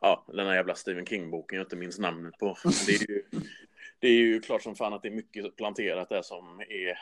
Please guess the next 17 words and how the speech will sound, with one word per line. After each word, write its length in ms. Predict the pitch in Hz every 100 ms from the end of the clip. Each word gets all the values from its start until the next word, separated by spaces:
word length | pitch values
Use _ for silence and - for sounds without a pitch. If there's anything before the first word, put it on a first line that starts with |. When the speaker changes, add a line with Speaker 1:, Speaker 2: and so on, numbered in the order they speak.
| -
Speaker 1:
det 100 | 107
är 120 | 101
upp 240 | 104 _ -
till, 400 | 117 85 80 82
eh, 200 | 85 82
tittaren 580 | - - _ 67 85 104 87 _
att 400 | 98 95 90 90
räkna 300 | 92 - 101
ut. 400 | 87 95 - - _ _ _ _ - -
Speaker 2:
Ja, 400 | - 139 - - _
precis. 340 | 143 139 -
Eller 380 | 170 156 147 139 - - 101 -
tidigare 380 | 147 139 139 135
nämnda 340 | 135 123 131
Beatles 720 | 123 127 139 131 - - -
som 160 | - 139
använder 480 | 123 127 156 156